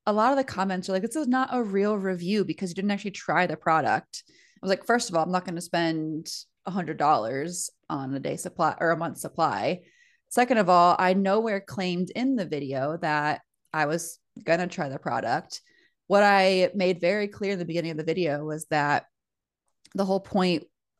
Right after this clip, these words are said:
of the video was to talk about, like, the nutritional profile of it because I'm a dietitian. Like, the taste of it should have nothing to do with if you're going to buy it or not, like, if I'm gonna sway you to buy it or not, because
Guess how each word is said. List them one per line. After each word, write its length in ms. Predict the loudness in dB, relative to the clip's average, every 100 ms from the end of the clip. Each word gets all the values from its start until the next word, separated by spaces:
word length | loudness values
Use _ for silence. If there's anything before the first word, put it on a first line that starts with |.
| 2
of 260 | 2 2
the 80 | -2
video 460 | 0 0 0 -2 -2
was 220 | -4 -8
to 100 | -4
talk 180 | -2 0
about, 140 | 0
like, 100 | 0
the 120 | -4
nutritional 540 | -6 -6 -4 -4 -4 -6
profile 480 | 0 0 0 0 0
of 120 | 0
it 100 | -2
because 200 | -4 -4
I'm 160 | -4
a 40 | -2
dietitian. 720 | -2 0 0 -2 -4 -6 -6 -10 _ _ _ _
Like, 340 | 0 2 0 -10 _ _
the 60 | -8
taste 420 | -2 2 2 0
of 120 | -4 -2
it 320 | -2 -2 -6
should 140 | -6
have 160 | -6 -4
nothing 420 | -6 -4 -4 -4
to 140 | -6 -10
do 760 | -6 -4 -4 -4 -8 -10 -14 -20 _ -8
with 300 | -6 -6 -10 -20 -12
if 300 | -10 -10 -10
you're 120 | -8
going 400 | -6 -6 -6 -8
to 140 | -10
buy 260 | -10 -8 -6
it 120 | -6
or 100 | -6
not, 220 | -4 -2
like, 140 | -2 -2
if 100 | -2
I'm 120 | -2
gonna 160 | -4 -8
sway 280 | -8 -6 -2
you 160 | -2
to 60 | -2
buy 160 | -2 -2
it 40 |
or 100 | -2
not, 360 | -2 -2 -4 -4
because 880 | -10 -6 -2 0 0 -2 -4 -10